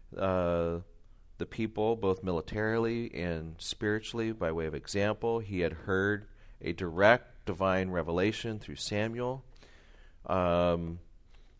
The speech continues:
and he comes out with excuses, <clears throat> and, and so S-, Samuel confronts him on it. And one of the s-, one of the saddest verses in this book is verse fifteen.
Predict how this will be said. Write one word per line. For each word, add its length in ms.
and 220
he 120
comes 300
out 180
with 140
excuses, 1160
<clears throat> 80
and, 920
and 480
so 240
S-, 260
Samuel 680
confronts 480
him 120
on 180
it. 200
And 140
one 140
of 100
the 300
s-, 240
one 300
of 100
the 100
saddest 600
verses 680
in 340
this 280
book 480
is 120
verse 320
fifteen. 720